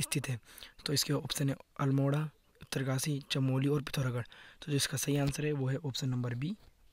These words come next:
उत्तरकाशी में स्थित है। क्वेश्चन नंबर बाईस है, चमोली जनपद का कौन सा दर्रा चीन को जोड़ता है? तो इसके ऑप्शन है भुलिंग बालचा, ट्रेल, माणा या लिपुलेख। तो जो इसका सही आंसर है वो है ऑप्शन नंबर सी, यानी कि माणा।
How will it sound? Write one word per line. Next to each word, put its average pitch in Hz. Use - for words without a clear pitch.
उत्तरकाशी 131
में 139
स्थित 123
है। 120
क्वेश्चन 147
नंबर 139
बाईस 135
है, 160
चमोली 160
जनपद 151
का -
कौन 190
सा 185
दर्रा 135
चीन 151
को 151
जोड़ता 131
है? 117
तो 147
इसके 143
ऑप्शन 135
है 131
भुलिंग 127
बालचा, 139
ट्रेल, 143
माणा 135
या 139
लिपुलेख। 123
तो 147
जो 131
इसका 127
सही 143
आंसर 143
है 156
वो 135
है 143
ऑप्शन 143
नंबर 127
सी, 156
यानी 127
कि 156
माणा। 123